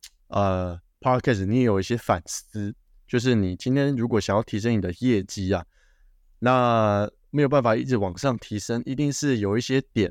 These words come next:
啊，你在谈 case 的时候，一定有一些美感你没有注意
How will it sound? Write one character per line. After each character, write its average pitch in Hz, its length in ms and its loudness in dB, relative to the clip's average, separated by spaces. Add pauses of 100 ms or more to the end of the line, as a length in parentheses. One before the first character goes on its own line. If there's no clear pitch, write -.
啊， 104 140 -4
你 104 100 -2
在 120 120 2
谈 104 320 -2
case 117 420 -2
的 95 120 -2
时 98 200 -6
候， 104 240 2 (380)
一 131 80 2
定 156 120 4
有 123 100 4
一 135 40 2
些 156 120 2
美 113 280 2
感 95 320 0
你 95 80 -2
没 110 120 0
有 113 100 4
注 107 260 -2
意 101 100 -2